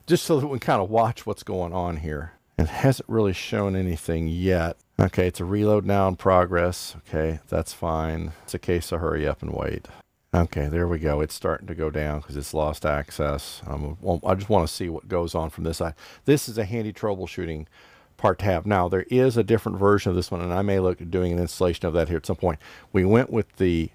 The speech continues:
V G A option, which is video. Now, there is a serial one, which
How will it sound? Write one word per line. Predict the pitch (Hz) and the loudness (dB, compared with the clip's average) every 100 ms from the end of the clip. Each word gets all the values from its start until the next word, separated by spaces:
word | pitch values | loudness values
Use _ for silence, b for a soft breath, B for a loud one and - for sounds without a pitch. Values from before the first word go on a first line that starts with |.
| _ | _
V | 92 110 101 | 0 0 2
G | 104 | 4
A | 104 101 | 6 6
option, | 90 87 98 | 6 4 0
which | 87 - | -4 -4
is | 82 | -4
video. | 87 117 101 87 | 0 4 4 2
Now, | 90 90 | 2 0
there | 90 | 0
is | 120 117 117 | 2 2 2
a | 110 | -4
serial | - 160 160 120 | -6 -4 -2 -2
one, | 92 90 87 90 | -2 -2 -2 -4
which | 90 - | -6 -8